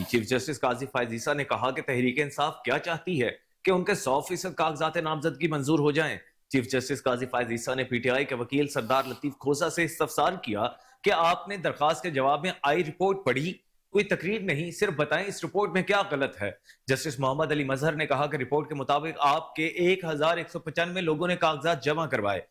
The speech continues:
हमारे सामने रिपोर्ट्स हैं जिनके मुताबिक पीटीआई के छिहत्तर फीसद लोगों के कागजात नामजदगी मंजूर हुए। इलेक्शन कमीशन के मुताबिक तहरीक इंसाफ के ज्यादातर लोगों के कागजात मंजूर ही हुए हैं।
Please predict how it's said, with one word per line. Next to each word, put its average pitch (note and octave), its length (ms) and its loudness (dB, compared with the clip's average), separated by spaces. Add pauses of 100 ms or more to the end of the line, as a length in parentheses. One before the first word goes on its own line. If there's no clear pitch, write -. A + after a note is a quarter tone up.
(260)
हमारे E3+ 280 4
सामने F#3+ 340 0
रिपोर्ट्स G3 480 0
हैं D#3+ 160 -4
जिनके F3+ 220 -2
मुताबिक E3 500 0 (100)
पीटीआई E3 400 0
के F3 120 -6
छिहत्तर F3 380 -4
फीसद F3 300 -2
लोगों D#3+ 300 2
के F3+ 120 0
कागजात D#3 460 0
नामजदगी D#3+ 520 -4
मंजूर F3 340 2
हुए। A#2 260 2 (360)
इलेक्शन E3+ 320 0
कमीशन F#3 320 -8
के F#3 80 -4
मुताबिक E3+ 360 0
तहरीक D#3+ 340 -2
इंसाफ E3 340 0
के F3 120 -2
ज्यादातर D#3 460 0
लोगों D#3+ 280 -2
के E3+ 140 -2
कागजात D#3 440 0
मंजूर D#3 420 0
ही D#3+ 160 2
हुए F3+ 240 4
हैं। A2 200 -4